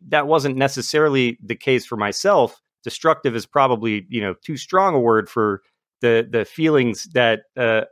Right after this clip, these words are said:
I felt during that time. But many of my peers did end up burning out, taking on n-, non-productive habits, dangerous habits,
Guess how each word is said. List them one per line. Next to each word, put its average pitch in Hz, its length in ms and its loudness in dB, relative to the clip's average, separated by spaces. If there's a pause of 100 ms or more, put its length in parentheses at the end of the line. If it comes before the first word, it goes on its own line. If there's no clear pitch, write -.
I 131 160 2
felt 120 320 -2
during 113 220 0
that 104 180 -6
time. 135 380 0 (920)
But 139 320 2 (480)
many 175 280 -2
of 202 100 -2
my 202 160 2
peers 196 580 -2 (560)
did 185 240 0
end 156 280 2
up 143 240 2 (1080)
burning 165 520 0
out, 165 320 0 (2500)
taking 156 340 -2
on 151 440 0 (720)
n-, - 140 -18 (200)
non-productive 151 840 0
habits, 151 440 0
dangerous 147 480 -2
habits, 147 580 0